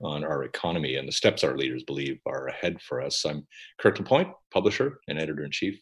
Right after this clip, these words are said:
at B I B. Carol Taylor is one of our province's most accomplished, most visible business leaders with a resume that would, uh, take us much of our session to cite. Uh, former minister of finance, uh,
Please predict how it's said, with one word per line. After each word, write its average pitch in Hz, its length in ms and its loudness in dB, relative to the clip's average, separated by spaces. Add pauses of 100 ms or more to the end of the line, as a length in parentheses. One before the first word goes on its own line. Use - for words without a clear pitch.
at - 200 -2
B 87 120 4
I 85 120 0
B. 85 280 0 (680)
Carol 165 200 8
Taylor 127 340 6 (300)
is 101 540 8
one 104 180 6
of 110 60 10
our 92 80 10
province's 80 760 2
most 87 440 2
accomplished, - 680 0
most 76 180 -4
visible 73 460 2 (100)
business - 400 -6
leaders 65 280 -6
with 76 80 -2
a 76 100 -4
resume 78 420 4
that 67 140 -2
would, 62 260 -4
uh, 64 140 -2 (140)
take - 280 0
us - 280 -2
much 71 260 -2
of 67 60 -2
our 64 100 -2
session - 420 -2
to - 140 -10
cite. 65 380 0 (520)
Uh, 127 240 0 (280)
former 69 160 0
minister 65 880 0 (200)
of 67 240 -6
finance, 73 520 0
uh, 123 280 -2